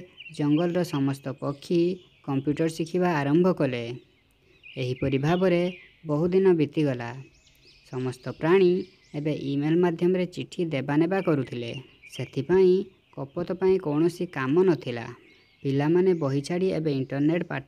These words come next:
ପଢ଼ିବା ଆରମ୍ଭ କରିଦେଲେ। ପୁରା ଜଙ୍ଗଲ ଧୀରେ ଧୀରେ କମ୍ପ୍ୟୁଟର ଉପରେ ନିର୍ଭରଶୀଳ ହୋଇଗଲା। ଦିନେ ଜଙ୍ଗଲରେ ପ୍ରବଳ ବର୍ଷା ହେଲା। ବହୁତ ଜୋରରେ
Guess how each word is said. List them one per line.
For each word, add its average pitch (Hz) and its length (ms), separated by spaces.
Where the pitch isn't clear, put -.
ପଢ଼ିବା 175 420
ଆରମ୍ଭ 143 300
କରିଦେଲେ। 123 520
ପୁରା 127 280
ଜଙ୍ଗଲ 131 440
ଧୀରେ 147 260
ଧୀରେ 170 200
କମ୍ପ୍ୟୁଟର 160 540
ଉପରେ 180 260
ନିର୍ଭରଶୀଳ 160 600
ହୋଇଗଲା। 123 460
ଦିନେ 135 320
ଜଙ୍ଗଲରେ 156 600
ପ୍ରବଳ 170 360
ବର୍ଷା 143 380
ହେଲା। 127 260
ବହୁତ 131 280
ଜୋରରେ 170 420